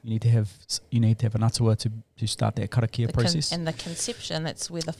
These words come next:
Speaker 1: Yeah.
Speaker 2: whakapapa comes from,
Speaker 1: Aye,
Speaker 2: eh?
Speaker 1: aye. And, um, there were some names thrown around, as there would. Um, Rongo was,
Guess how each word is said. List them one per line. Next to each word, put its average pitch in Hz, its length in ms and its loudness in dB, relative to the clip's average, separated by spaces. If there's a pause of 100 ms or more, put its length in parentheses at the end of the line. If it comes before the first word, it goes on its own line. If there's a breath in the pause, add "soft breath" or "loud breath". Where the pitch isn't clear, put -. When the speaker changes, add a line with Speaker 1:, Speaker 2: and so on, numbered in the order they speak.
Speaker 1:
Yeah. 139 260 6
Speaker 2:
whakapapa 160 380 -6
comes 202 320 -8
from, 160 240 -4
Speaker 1:
Aye, 135 220 6
Speaker 2:
eh? - 300 -6
Speaker 1:
aye. 123 340 0 (420)
And, 120 200 0
um, 120 280 0 (480)
there 135 120 6
were 151 160 8
some 135 440 2
names 139 340 4
thrown 135 240 4
around, 151 340 4 (140)
as 110 140 -2
there 117 140 0
would. 135 180 -2 (240)
Um, 110 420 -2 (680)
Rongo 131 440 6 (180)
was, - 540 -6